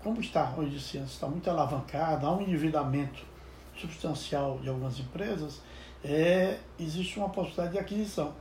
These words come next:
E um outro fato, que é o, o envelhecimento do patriarca, que a maioria das empresas de transporte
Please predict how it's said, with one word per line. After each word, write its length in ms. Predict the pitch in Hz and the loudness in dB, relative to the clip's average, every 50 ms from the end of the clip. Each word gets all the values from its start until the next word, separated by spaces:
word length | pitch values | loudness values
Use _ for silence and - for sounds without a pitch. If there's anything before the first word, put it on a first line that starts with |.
| - - | -6 0
E 280 | 277 285 302 320 311 254 | 4 6 8 8 8 8
um 120 | 226 185 156 | 6 6 4
outro 260 | 151 147 - - - | 4 2 0 -2 -4
fato, 460 | - - - 160 160 - - - - - - - - - - - - - - - - - - - - - | -2 0 0 0 0 0 -2 -8 -14 -16 -18 -18 -18 -18 -18 -16 -16 -16 -18 -18 -18 -18 -18 -16 -14 -8
que 260 | - 214 208 208 196 | -4 -2 0 2 4
é 300 | 196 202 202 202 202 - - - | 6 6 4 4 2 -2 -8 -6
o, 60 | 170 180 185 190 196 202 202 208 - 202 190 | -4 -2 0 0 0 0 0 -2 -2 -2 0
o 60 | 185 190 | 0 2
envelhecimento 840 | 185 170 175 185 190 196 185 - - 165 160 156 165 175 - - 180 | 2 2 2 2 2 2 2 0 0 0 0 2 2 0 -2 -4 -4
do 160 | 175 175 180 | -4 -4 -4
patriarca, 800 | 180 - 185 170 - - 165 160 160 170 170 156 - - - 160 | -2 -2 -2 -2 -2 -4 -4 0 2 2 2 2 0 -2 -4 -6
que 100 | 165 175 | -4 -4
a 20 | |
maioria 280 | 196 214 214 220 214 190 | -2 -2 -2 -2 -2 -2
das 100 | 165 175 | 0 0
empresas 400 | 165 - 156 - 156 151 143 135 | -2 -2 -2 -2 -2 -2 -2 -2
de 80 | 131 131 | -4 -6
transporte 500 | - - 151 - - - 143 143 135 | -6 -8 -8 -8 -6 -6 -6 -6 -6